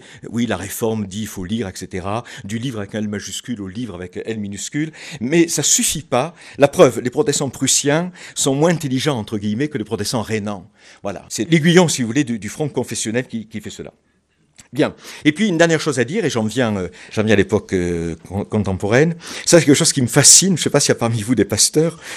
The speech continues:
ou des enfants de pasteurs. Il y a dans le protestantisme européen, alors là, c'est vraiment européen, il y a une curiosité sociologique dont on n'a pas tiré toutes les conséquences. C'est la capacité, pendant, depuis plusieurs siècles, des pasteurs, oui, je sais qu'il y a des pasteurs dans la salle,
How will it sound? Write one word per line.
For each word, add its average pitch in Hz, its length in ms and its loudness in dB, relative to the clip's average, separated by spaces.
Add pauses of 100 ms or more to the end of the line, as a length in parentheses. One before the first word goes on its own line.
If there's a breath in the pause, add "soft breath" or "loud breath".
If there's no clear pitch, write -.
(120 loud breath)
ou 95 60 -6
des 107 180 4
enfants 139 200 6
de 131 60 2
pasteurs. 131 500 2 (280 loud breath)
Il 135 160 2
y 175 60 10
a 190 60 8
dans 143 80 6
le 127 80 6
protestantisme 127 640 2
européen, 135 340 8
alors 95 120 6
là, 113 60 6
c'est 117 140 4
vraiment 135 200 4
européen, 107 500 2 (320 loud breath)
il 120 140 6
y - 20 6
a 170 60 10
une 131 120 8
curiosité 151 520 2
sociologique 120 680 0 (300 loud breath)
dont 123 160 6
on 135 80 4
n'a 135 80 6
pas 165 160 2
tiré 147 320 0
toutes - 160 -4
les 120 80 6
conséquences. 110 640 0 (380 loud breath)
C'est 165 480 8 (200 loud breath)
la 113 140 4
capacité, 165 680 4
pendant, 107 300 4
depuis 104 440 -2
plusieurs 151 300 4
siècles, 139 240 0
des 98 100 -4
pasteurs, - 680 0 (280 loud breath)
oui, 117 80 6
je - 100 -6
sais 127 100 -2
qu'il 101 80 -2
y - 0 -
a - 20 2
des 85 80 -4
pasteurs 95 260 -2
dans 85 80 -4
la 80 80 -6
salle, 67 300 -10